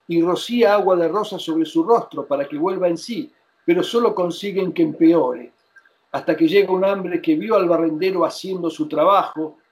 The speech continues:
y sabe por qué se cayó inconsciente, y recogiendo un poco de estiércol, lo acerca a su nariz y el desfallecido se recupera exclamando:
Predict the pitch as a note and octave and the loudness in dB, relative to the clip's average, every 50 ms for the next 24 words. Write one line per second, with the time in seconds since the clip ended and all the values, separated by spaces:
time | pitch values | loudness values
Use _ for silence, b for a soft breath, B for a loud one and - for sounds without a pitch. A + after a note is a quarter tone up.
0 | _ - F3 D#3+ - - C4+ B3+ B3 A#3+ A#3 G3+ - - D#3+ D3+ D#3 - G3 - | _ -18 -16 -16 -8 -2 2 2 2 2 0 -2 -2 -2 -4 -4 -4 -6 -10 -8
1 | F3+ E3+ - D#3 D3+ D3+ F#3 F#3 F3+ E3 - E3+ E3+ D#3+ - - A#3 F3+ - - | -8 -8 -6 -6 -6 -6 -6 -6 -6 -6 -6 -6 -6 -6 -8 -8 -8 -6 -8 -8
2 | - - - - - _ b b b b b C#3 D#3+ D#3+ E3+ D#3+ E3+ F3+ F3 - | -10 -18 -20 -20 -20 _ b b b b b 2 2 2 2 0 -2 -4 -6 -4
3 | A3 A3+ A3+ G#3 G3+ G3 F3+ E3 - G#3+ G#3 G#3 G3+ E3 E3 D#3 - _ - G#3 | -6 -6 -4 -4 -4 -4 -4 -4 -2 -2 -2 0 0 -2 -2 -4 -6 _ -10 -6
4 | A3 A3 G#3+ F#3+ F3 - G3 F#3+ F#3+ F#3 F3+ - _ _ _ _ _ - C3+ D3 | -2 -2 -2 -2 -4 -4 -2 0 0 0 0 -4 _ _ _ _ _ -2 2 2
5 | D#3+ D#3 D#3 - - G3+ G#3+ G#3 - - F3+ - - E3+ D#3+ D#3 D3+ D#3 G3 G#3+ | 2 2 2 0 0 -2 0 0 0 -2 -2 0 0 0 0 0 0 0 0 -2
6 | - - - - _ _ _ - D3+ D3+ D3 D3 D3+ D3 - D#3 D3+ - D3+ D3+ | -4 -6 -12 -18 _ _ _ 0 0 0 2 0 -4 -2 -2 -2 -2 -2 -2 -4
7 | - F#3+ F3+ F3 E3 - - D3+ D3 C#3 C#3 - D3 C3+ - - D#3+ D#3+ E3 D#3 | -4 -4 -2 -2 -2 -2 -2 -4 -4 -4 -4 -6 -6 -6 0 2 4 4 4 2
8 | - - D3+ C#3+ D3 D3+ C#3+ B2+ A#2 A2+ - - | -2 -2 0 0 2 2 2 2 0 -4 -14 -20